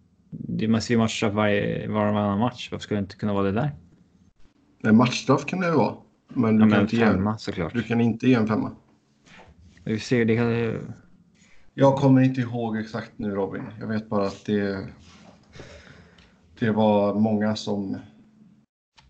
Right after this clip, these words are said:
Speaker 2: la ut regelbokscitatet där.
Speaker 1: Vadå, för att det är slutspel eller för att det är för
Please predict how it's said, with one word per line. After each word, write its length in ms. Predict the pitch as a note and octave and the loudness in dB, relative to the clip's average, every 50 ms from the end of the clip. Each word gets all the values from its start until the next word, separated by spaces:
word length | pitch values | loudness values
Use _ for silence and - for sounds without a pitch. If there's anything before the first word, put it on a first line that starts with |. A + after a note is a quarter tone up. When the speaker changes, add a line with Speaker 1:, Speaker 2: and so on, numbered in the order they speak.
| _ _ _ - | _ _ _ -6
Speaker 2:
la 180 | A#2 A2 G#2 G2+ | -2 0 0 0
ut 480 | G2 G2+ - - _ - - - - - | 0 -4 -8 -12 _ -16 -16 -16 -14 -8
regelbokscitatet 1700 | A2 A#2 A2+ G#2 G2 G2 - - A2 - - - - - - - - - - - - - - _ - - - B2 - A2+ G#2 - - A2 - | -6 -4 -2 -2 -2 -4 -4 -6 -6 -6 -8 -12 -14 -14 -14 -16 -20 -20 -20 -20 -20 -20 -20 _ -10 -6 -6 -4 -2 -2 -2 -2 -4 -8 -8
där. 200 | - - - - - _ _ _ _ _ _ | -10 -10 -10 -14 -20 _ _ _ _ _ _
Speaker 1:
Vadå, 280 | - C3 C3 A#2 G2+ G2 | -4 -2 0 0 0 0
för 180 | - - G#2 | 0 -2 -2
att 120 | G2+ - - | -2 0 2
det 60 | G#2+ | 2
är 120 | G#2 G#2 | 2 2
slutspel 720 | G2 - - A#2 A2+ G#2 F2+ - - - - C#3 C#3 B2 | 2 0 -2 -2 -2 -2 -2 -6 -6 -4 -2 -2 0 0
eller 220 | A#2 G#2+ G#2 G#2 G2 | 0 0 0 -2 -4
för 160 | - - G2+ | -4 -6 -6
att 120 | G2 - | -6 -4
det 80 | - G#2+ | -4 -4
är 40 | F#2+ | -4
för 180 | - - - | -4 -6 -4